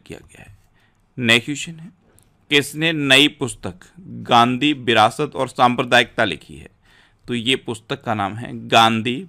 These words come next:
विरासत और सांप्रदायिकता। इसको लिखा है पीयूष बाबेल ने। तो इस क्वेश्चन का सी ऑप्शन सही है। अच्छा, अभी वाणी त्रिपाठी ने अपनी पहली पुस्तक Why Can't Elephant Be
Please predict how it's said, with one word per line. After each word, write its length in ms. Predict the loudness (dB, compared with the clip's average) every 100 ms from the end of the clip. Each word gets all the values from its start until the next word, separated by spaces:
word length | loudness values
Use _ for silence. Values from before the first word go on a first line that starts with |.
| -4
विरासत 640 | 2 2 2 -4 -12 -14 -14
और 240 | -6 -4 -6
सांप्रदायिकता। 960 | -4 -4 -4 -8 -12 -16 -20 -20 -20 -20 _ _ _ _ -6
इसको 340 | -6 -4 -2
लिखा 320 | -2 -2 -4
है 180 | -6 -6
पीयूष 720 | -10 -6 -2 -2 -2 -6 -10
बाबेल 680 | -10 0 0 2 0 -2 -4
ने। 100 | -14 -18
तो 60 | -16
इस 100 | -14
क्वेश्चन 340 | -14 -16 -16
का 220 | -18 -20 -20 _ _
सी 340 | -16 -6 -2 -2
ऑप्शन 340 | -2 -12 -20
सही 200 | -20 -20
है। 160 | _ _ _ _ _ _ _ -12
अच्छा, 180 | -8
अभी 340 | -2 2 4 2
वाणी 500 | 4 6 8 8 4
त्रिपाठी 520 | 0 -2 4 4 2
ने 180 | -2 0
अपनी 300 | 0 -2 -4
पहली 460 | -4 2 4 6 2
पुस्तक 480 | -2 -8 -8 -12 -14
Why 280 | 0 6 6 6 2 2
Can't 300 | 2 0 -2
Elephant 560 | 2 2 0 -2 -6 -6
Be 160 | -6